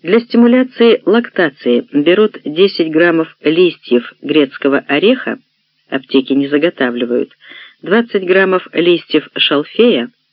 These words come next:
двадцать граммов соплодий хмеля. Столовую ложку смеси заливают двумя стаканами кипятка, настаивают в течение часа, процеживают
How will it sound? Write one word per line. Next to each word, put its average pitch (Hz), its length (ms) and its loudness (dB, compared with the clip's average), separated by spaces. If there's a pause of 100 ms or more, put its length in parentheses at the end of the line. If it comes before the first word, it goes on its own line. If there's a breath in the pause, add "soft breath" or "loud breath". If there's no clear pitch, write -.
двадцать 160 520 -2
граммов 127 380 0 (160)
соплодий 226 500 0
хмеля. 117 460 -4 (640 soft breath)
Столовую 156 500 2
ложку 143 340 -2
смеси 202 580 -2 (460 loud breath)
заливают 185 640 2
двумя 185 400 0
стаканами 190 580 -4
кипятка, - 680 -6 (380)
настаивают 160 760 0
в - 120 -18
течение 139 540 2
часа, 127 500 -4 (340 soft breath)
процеживают 214 800 -2